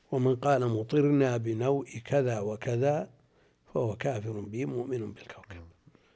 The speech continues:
Speaker 1: فقال: "مطرنا". نعم.
Speaker 2: ولذا الاستخدام لا بأس.
Speaker 1: لا، لا
Speaker 2: باعتبار
Speaker 1: مانع منه.
Speaker 2: أحسن الله إليكم. يقول: "ما حكم إخراج، آه، الزكاة لمعلم يعمل في مدرسة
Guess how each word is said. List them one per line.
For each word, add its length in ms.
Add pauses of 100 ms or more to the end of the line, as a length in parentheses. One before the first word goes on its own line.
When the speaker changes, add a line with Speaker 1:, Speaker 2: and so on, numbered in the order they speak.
(140)
Speaker 1:
فقال: 380
"مطرنا". 520 (1900)
نعم. 240 (280)
Speaker 2:
ولذا 280
الاستخدام 680
لا 120
بأس. 300
Speaker 1:
لا، 100
لا 100
Speaker 2:
باعتبار 300
Speaker 1:
مانع 380
منه. 160 (840)
Speaker 2:
أحسن 240
الله 260
إليكم. 320 (380)
يقول: 400
"ما 160
حكم 460
إخراج، 640 (140)
آه، 500
الزكاة 760
لمعلم 1120
يعمل 760
في 240
مدرسة 580